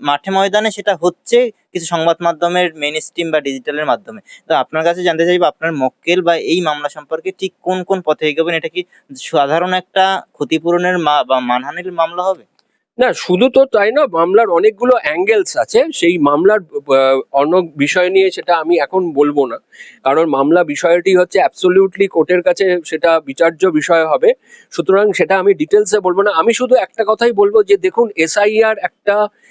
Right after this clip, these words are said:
Speaker 2: অ্যাডমিনিস্ট্রেটিভ পদক্ষেপ ইসিআই করছে। স্বাভাবিকভাবে আমি দেশের একজন নাগরিক বা আমার মক্কেল একজন দেশের নাগরিক, স্বাভাবিকভাবে আমরা সহযোগিতা করব। আমরা কোনো জিনিস না বুঝতে পারলে কনসার্ন ডিপার্টমেন্টকে জিজ্ঞেস করব,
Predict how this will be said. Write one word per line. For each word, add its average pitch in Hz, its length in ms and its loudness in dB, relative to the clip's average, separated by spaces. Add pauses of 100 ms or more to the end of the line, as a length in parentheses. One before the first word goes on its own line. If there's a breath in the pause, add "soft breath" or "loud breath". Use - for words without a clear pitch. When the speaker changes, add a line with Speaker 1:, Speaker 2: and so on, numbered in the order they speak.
(160 soft breath)
Speaker 2:
অ্যাডমিনিস্ট্রেটিভ 196 880 -2
পদক্ষেপ 190 640 0
ইসিআই 196 480 0
করছে। 180 440 0 (400 loud breath)
স্বাভাবিকভাবে 196 960 0
আমি 180 280 0
দেশের 175 460 0
একজন 170 360 0
নাগরিক 185 460 2
বা 151 280 -2
আমার 190 320 0 (840)
মক্কেল 156 400 2
একজন 165 320 0
দেশের 147 260 0
নাগরিক, 185 480 2 (340 loud breath)
স্বাভাবিকভাবে 208 840 0 (540)
আমরা 202 280 0
সহযোগিতা 208 640 0
করব। 208 380 2 (200)
আমরা 196 280 -2
কোনো 202 240 2
জিনিস 208 380 0
না 180 140 2
বুঝতে 185 360 -2
পারলে 202 280 2
কনসার্ন 190 460 -2
ডিপার্টমেন্টকে 190 680 0
জিজ্ঞেস 185 300 -2
করব, 202 260 2